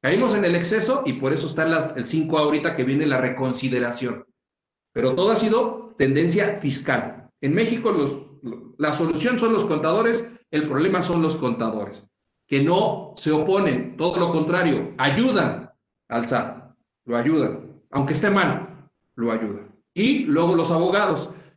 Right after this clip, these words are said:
que tampoco entran de lleno al fondo, lo que tú me estás diciendo, es tu análisis. Cuando defienden, defienden el impuesto,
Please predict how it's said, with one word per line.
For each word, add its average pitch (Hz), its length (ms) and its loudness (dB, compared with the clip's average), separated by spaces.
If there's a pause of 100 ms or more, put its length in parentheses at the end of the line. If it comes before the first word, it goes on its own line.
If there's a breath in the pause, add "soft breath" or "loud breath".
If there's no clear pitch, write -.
que 135 100 -4
tampoco 180 400 0
entran 180 320 2
de 151 100 2
lleno 170 280 2
al 156 180 2
fondo, 196 480 4
lo 127 140 2
que 135 80 0
tú 170 100 2
me 165 80 2
estás 156 240 0
diciendo, 160 380 0
es 170 80 -2
tu 165 100 0
análisis. 165 600 -2 (380)
Cuando 131 240 0
defienden, 190 460 2
defienden 190 680 0 (360)
el 143 140 0
impuesto, 143 680 0